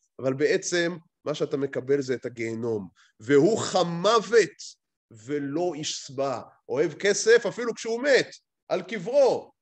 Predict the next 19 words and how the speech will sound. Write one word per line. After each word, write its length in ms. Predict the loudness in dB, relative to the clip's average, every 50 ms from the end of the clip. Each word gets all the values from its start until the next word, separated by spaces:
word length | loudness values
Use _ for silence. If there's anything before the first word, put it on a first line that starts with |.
| _ _ _ _ _ _
לא 140 | -4 -4 -4
ישבע 280 | -4 -6 -8 -10 -10 -10
כסף. 320 | -10 -14 -16 -16 -18 -20 _ _ _ _ _ _ _ _ _ _ _ _ _ _ _ _ _ _ _ _ _ _ _ _ _ -6
אין 180 | -2 0 0 2
אדם 420 | 0 0 2 2 2 2 0 0
יוצא 400 | -2 -2 -4 -4 -6 -4 -4 -4
מן 180 | -4 -4 -4 -2
העולם, 680 | 0 2 2 2 2 2 2 2 2 0 0 -2 -6 -10 -12 _ _ _ _ _ _ _
נפטר 380 | -20 -20 -16 -10 -8 -6 -4 -4
מן 160 | -4 -4 -2
העולם, 420 | -2 0 0 0 0 0 -2 -2 -4
וחצי 600 | -4 -6 -6 -6 -8 -8 -8 -10 -14 -12 -12 -10
תאוותו 680 | -6 -4 -4 -4 -4 -4 -4 -6 -8 -8 -8 -10 -8
בידו. 520 | -6 -4 -4 -4 -4 -4 -6 -6 -6 -8 _ _ _ _ _ _
מי 80 | -16 -16
שהוא, 480 | -12 -8 -8 -8 -8 -10 -14 -16 -16 -18
הוא 140 | -20 -18 -12
בעל 240 | -8 -6 -6 -6 -6
תאווה, 760 | -6 -8 -8 -6 -6 -8 -8 -6 -2 -2 0 0 0 -2 -4